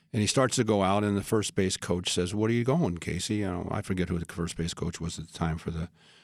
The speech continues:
for the, uh, for the Mets. And Casey says, "I'm going out to argue the play." He said, "Well, it's pretty obvious he met, missed second base. I don't think you should go out and argue." He said, "I don't care if he was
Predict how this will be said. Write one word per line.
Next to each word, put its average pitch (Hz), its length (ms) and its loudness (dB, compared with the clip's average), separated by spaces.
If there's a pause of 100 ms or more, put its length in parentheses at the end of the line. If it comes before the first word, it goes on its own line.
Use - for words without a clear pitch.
(160)
for - 180 -2
the, 87 440 2
uh, 82 140 -4
for - 180 -6
the 85 80 2
Mets. 87 420 0
And 85 220 -2
Casey 92 280 0
says, 92 160 0
"I'm 113 120 2
going 110 200 2
out 101 180 0
to 95 80 0
argue 92 260 0
the 98 80 -4
play." 135 200 2
He 101 40 2
said, 101 160 0
"Well, 98 120 4
it's 92 120 -2
pretty 135 240 4
obvious 104 380 2
he 98 80 2
met, 95 280 2
missed 98 300 0
second 87 340 -2
base. 95 400 0 (580)
I 95 60 0
don't 98 160 2
think 92 140 2
you 92 80 2
should 90 160 -2
go 90 100 2
out 85 140 0
and 87 100 0
argue." 90 240 2
He 95 60 2
said, 101 140 2
"I 123 80 4
don't 156 140 2
care 147 140 4
if 123 80 0
he 107 240 0 (320)
was 92 220 0